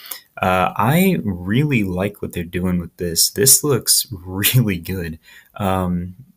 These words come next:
so this is in four K as well, thirty-four ninety-nine, same release date and everything as, as usual. Uh, and this is the Art Edition exclusive,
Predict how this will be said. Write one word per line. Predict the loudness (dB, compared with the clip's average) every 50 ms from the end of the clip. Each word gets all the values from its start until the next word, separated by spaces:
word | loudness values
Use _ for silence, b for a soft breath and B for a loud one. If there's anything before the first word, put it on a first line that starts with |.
| _ -12 -12 -8 -2
so | 0 2 4 4
this | 2 2 2
is | 2 2
in | 0 0
four | 0 0 0 0
K | 0 -2 -2 -2 -2
as | 0 0
well, | 0 0 0 0
thirty-four | -2 -2 -4 -4 -6 -8 -8 -6
ninety-nine, | -6 -4 -4 -4 -2 -2 -2 0 0 0 -2 -2 -4 -8 -10 _
same | 0 2 2 2 2 0 0 0 -2 -2
release | -2 -2 -2 -2 -2 -2 -2
date | -2 -2 -2 0
and | -2 -2
everything | -4 -4 -6 -6 -6 -4 -4
as, | -4 -2 -4 -4 B B B B B B -4
as | -2 0 0 0 0
usual. | 0 0 0 0 0 -2 -4 -4 -6 B B B B B B B B -4
Uh, | 0 2 2 4 4 2 2 2
and | 4 4
this | 4 4
is | 4
the | 2 0 0
Art | 2 4 4 4 2 0
Edition | -6 -2 0 0 0 0 0 0 0 0 -2 -2 -6 _ _ _ _ -14
exclusive, | -6 -2 -2 -2 0 0 -2 0 0 0 0 0 0 0 -2 -6 -12